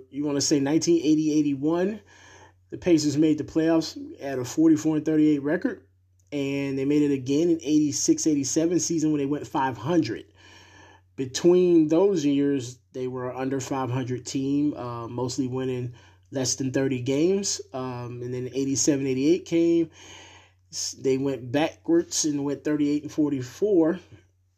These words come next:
Didn't make the playoffs until eighty-nine ninety, when Detlef Schrempf arrives.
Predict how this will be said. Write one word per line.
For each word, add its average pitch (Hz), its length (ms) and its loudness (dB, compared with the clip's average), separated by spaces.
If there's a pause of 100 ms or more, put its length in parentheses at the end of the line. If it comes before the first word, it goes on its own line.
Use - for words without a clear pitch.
(400)
Didn't 147 220 6
make 151 160 2
the 147 60 0
playoffs 151 480 -2
until 151 560 0 (360)
eighty-nine 160 720 4
ninety, 196 680 2 (400)
when 143 280 -4
Detlef 151 400 2
Schrempf 165 600 0
arrives. 135 960 -4